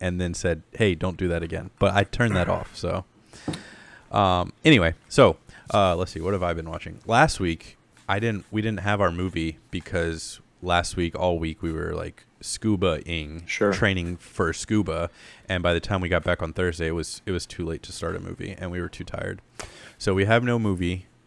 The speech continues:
Speaker 1: from last week, but this
Speaker 2: Mm-hmm.
Speaker 1: week is my pick. I still don't know what I'm gonna pick for tomorrow, but we'll see. So we'll talk about that next week. Uh, you ever watch a game, cl-, uh, a show called The Game, Clay?
Speaker 2: The Game. Is it new-ish?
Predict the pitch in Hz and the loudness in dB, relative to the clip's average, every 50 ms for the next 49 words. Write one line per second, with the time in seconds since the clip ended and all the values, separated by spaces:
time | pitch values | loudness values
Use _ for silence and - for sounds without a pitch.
0 | _ - - - - 98 92 87 82 82 - 90 87 80 - 113 104 107 98 98 | _ -20 -10 -6 -4 -4 -2 -2 -2 -2 -2 -4 -4 -2 0 0 0 2 2 2
1 | 92 117 - 117 107 98 104 92 87 - - - 85 85 - - - - - _ | 2 2 2 2 2 2 2 2 2 2 2 2 2 2 0 -2 -6 -20 -20 _
2 | _ _ _ - 87 87 - - 113 113 120 131 127 131 127 123 120 120 110 107 | _ _ _ -4 -2 -2 0 2 4 4 6 4 4 4 2 4 4 2 2 2
3 | 104 101 92 - - - 107 90 85 - - - - - - - 98 87 - - | 0 0 0 0 0 2 2 2 2 0 -4 -14 -20 -12 -6 -2 -2 -2 -2 -2
4 | 87 85 82 80 80 82 78 85 82 73 82 95 90 - - 90 82 80 - - | -4 -2 -2 -2 -4 -4 -2 -2 -2 0 0 -2 -2 -2 -4 -6 -6 -6 -8 -12
5 | - - - - 98 90 95 - 101 92 87 85 87 85 - 90 87 85 - - | -20 -12 -6 -2 -2 0 0 0 0 0 0 0 0 -2 0 0 0 0 0 -2
6 | 90 85 - - - - - - - - - - - - - - - - - - | -6 -10 -8 -8 -10 -10 -10 -10 -16 -20 -20 -20 -20 -20 -18 -20 -20 -14 -4 0
7 | 92 95 95 92 87 - 104 117 135 147 160 160 156 151 - 120 101 104 104 110 | 2 4 4 4 4 4 4 4 4 6 6 6 6 4 2 0 0 0 0 -2
8 | 110 - - - 101 101 87 82 80 - 92 90 - - 110 104 95 - 107 101 | -4 -6 -4 2 4 4 4 4 2 0 -2 -2 0 0 0 0 0 2 0 0
9 | 87 82 85 82 80 82 82 87 92 101 104 - - - - 107 107 101 - - | 0 0 -4 -4 -2 -2 -2 -2 -2 -4 -6 -6 -6 -6 -4 -4 -4 -6 -8 -14
10 | - - - - - - - - - - - - _ _ _ - 117 117 113 98 | -20 -20 -20 -20 -20 -20 -20 -20 -20 -20 -20 -20 _ _ _ -2 0 0 2 2
11 | - 104 98 98 90 87 87 87 - - - - - - - 107 104 92 95 107 | 4 4 4 4 2 2 -2 -6 -12 -16 -20 -20 -18 -6 -2 0 2 4 4 4
12 | 127 143 143 - - - 143 151 - - - | 4 4 2 0 4 6 6 6 6 2 -4